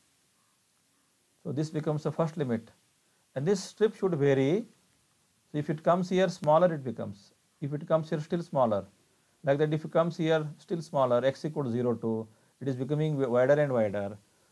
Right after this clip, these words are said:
So when it goes to up to infinity, if you brush like this, it should cover the entire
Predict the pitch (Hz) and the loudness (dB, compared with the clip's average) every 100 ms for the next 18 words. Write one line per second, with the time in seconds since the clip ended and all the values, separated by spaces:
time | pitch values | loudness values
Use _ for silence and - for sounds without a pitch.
0 | _ 139 135 147 143 135 147 143 143 135 | _ -2 0 0 -2 -2 -2 -2 -6 -4
1 | 131 123 147 135 160 151 117 110 110 - | -4 -4 -6 -4 0 0 0 -4 -6 -14
2 | _ _ _ - 135 160 120 190 190 190 | _ _ _ -12 -6 -2 4 4 6 4
3 | 175 190 156 143 151 135 135 131 117 107 | 6 0 -2 -6 2 4 4 2 -2 2
4 | 127 127 123 | 4 4 2